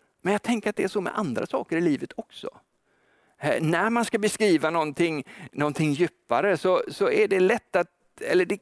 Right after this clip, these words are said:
det är inte alltid så lätt i alla fall, att hitta rätt ord som beskriver tyngden och djupet på det, det som händer i en. Om man tar som exempel, eh, om jag skulle försöka beskriva varför jag älskar min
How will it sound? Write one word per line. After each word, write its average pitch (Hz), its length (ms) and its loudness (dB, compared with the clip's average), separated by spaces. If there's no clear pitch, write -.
det - 160 -4
är 226 40 4
inte 226 160 0
alltid 214 320 0
så - 60 2
lätt - 240 0
i - 20 0
alla 139 60 0
fall, 139 180 0
att 135 60 -4
hitta 175 380 0
rätt - 320 0
ord 190 320 -4
som 165 200 -4
beskriver 156 600 2
tyngden 135 640 -2
och 135 140 0
djupet 139 440 -2
på 147 100 -4
det, 135 260 0
det 127 160 -2
som 131 140 -8
händer 147 300 -6
i 65 120 -4
en. - 200 -12
Om 160 120 0
man 165 120 0
tar 151 160 2
som 143 140 -4
exempel, 135 480 -4
eh, 53 520 -2
om 160 140 0
jag 185 160 4
skulle 180 220 2
försöka 170 260 0
beskriva 147 560 2
varför 151 520 0
jag 143 80 2
älskar 139 400 0
min 120 340 -2